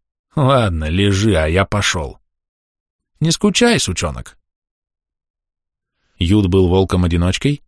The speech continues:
и товарищей сторонился еще с гимназии. Поэтому он и любил поговорить сам с собой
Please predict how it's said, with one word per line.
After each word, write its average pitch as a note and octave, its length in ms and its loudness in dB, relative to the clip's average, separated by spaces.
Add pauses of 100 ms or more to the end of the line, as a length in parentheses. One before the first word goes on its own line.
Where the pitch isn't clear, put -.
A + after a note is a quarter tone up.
(140)
и G#2+ 80 0
товарищей A2+ 520 2
сторонился G2 540 0
еще F#2+ 280 0
с F2 60 0
гимназии. F#2 640 -2 (1120)
Поэтому A#2 440 4
он A2+ 160 4
и A2 40 4
любил A2+ 340 4
поговорить F#2 480 0
сам F2 220 0
с - 60 -4
собой G#2+ 440 -2